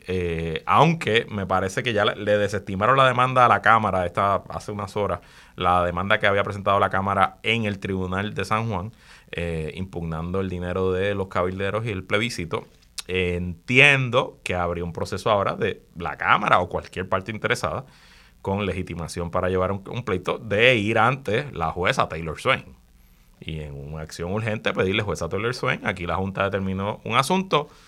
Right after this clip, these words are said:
ordena al gobierno de Puerto Rico a no celebrar este plebiscito".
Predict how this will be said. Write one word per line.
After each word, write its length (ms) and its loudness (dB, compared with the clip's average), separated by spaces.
ordena 420 -2
al 80 0
gobierno 340 2
de 60 0
Puerto 180 -2
Rico 340 0
a 160 -2
no 220 -4
celebrar 540 0
este 200 -8
plebiscito". 480 -12